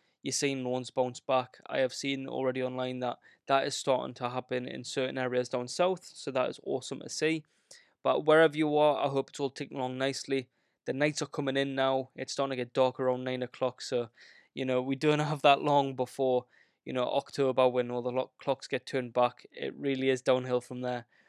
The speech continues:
But I hope that you have a great end of season. I hope you're all gonna finish strong. And, you know, whatever you're pushing in for your work or for,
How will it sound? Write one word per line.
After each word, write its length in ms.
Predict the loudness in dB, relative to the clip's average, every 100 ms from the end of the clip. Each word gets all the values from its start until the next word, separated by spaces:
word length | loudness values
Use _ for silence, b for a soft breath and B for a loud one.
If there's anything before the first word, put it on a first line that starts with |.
| b _ 4
But 240 | 6 4 _ _ -2
I 100 | 0
hope 200 | 2 2
that 100 | 2
you 80 | 0
have 120 | -2
a 60 |
great 320 | -2 4 4 4 -4
end 200 | -4 -2
of 80 | -4
season. 380 | -2 -2 -2
I 60 | -2
hope 180 | -4 -4
you're 100 | -4
all 120 | -4 -4
gonna 140 | -6
finish 320 | -6 -8 -6
strong. 400 | -8 -4 -4 -4 -10 _ b b b
And, 320 | -6 -4 -6
you 80 | -6
know, 220 | -6 -6 -6 4
whatever 280 | 6 6
you're 140 | 4 2
pushing 320 | 0 -6 -6
in 60 | -6
for 120 | -6
your 100 | -4
work 420 | 2 4 4 -2
or 120 | -8
for, 300 | -2 0 -2